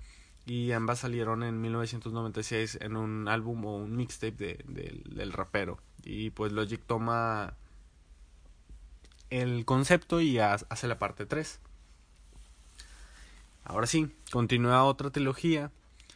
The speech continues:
Eh, o sea, después de esta canción, llega la tercera entrega de John Sinatra. Eh, en esta parte tres es muy similar a la primera y a la par-, a la, a la segunda parte.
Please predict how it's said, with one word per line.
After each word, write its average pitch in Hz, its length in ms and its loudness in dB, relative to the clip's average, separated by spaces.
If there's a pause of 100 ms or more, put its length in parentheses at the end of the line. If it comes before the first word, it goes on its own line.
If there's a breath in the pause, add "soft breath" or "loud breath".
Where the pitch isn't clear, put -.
(220 loud breath)
Eh, 117 320 -4
o 110 100 0
sea, 123 120 2
después 117 300 0
de 131 140 0
esta 131 480 -6 (760)
canción, 139 460 -2 (400 loud breath)
llega 117 500 2
la 110 300 -2
tercera 117 360 0
entrega 131 500 2
de 120 200 -2
John 110 160 -2
Sinatra. 110 520 -4 (600 loud breath)
Eh, 113 460 0
en 127 160 4
esta 139 240 0
parte 175 260 -2
tres 175 520 0
es 120 160 0
muy 135 160 0
similar 131 420 2
a - 20 0
la 135 140 2
primera 123 400 4
y 131 80 0
a 120 60 0
la 104 120 -2
par-, 98 260 -2
a - 60 -4
la, 95 180 2
a - 280 -4
la 90 140 -2
segunda 101 460 -4
parte. 120 360 4